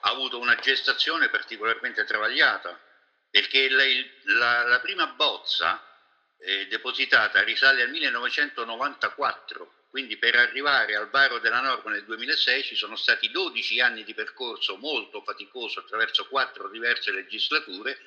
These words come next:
per arrivare a, a un prodotto che almeno formalmente soddisfaceva chi si è adoperato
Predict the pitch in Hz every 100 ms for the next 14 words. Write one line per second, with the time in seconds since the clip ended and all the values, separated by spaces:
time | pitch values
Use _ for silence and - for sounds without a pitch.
0 | _ _ _ _ 147 139 147 165 127 101
1 | 131 131 104 107 101 98 101 110 110 139
2 | - 160 - 220 113 110 - - - 127
3 | 160 175 131 123 120 120 139 190 202 -
4 | 208 214 - _ _ - 107 117 - 101
5 | 131 139 117 104 107 104 - 104 107 107
6 | 107 101 - - 107 110 98 113 110 98
7 | 92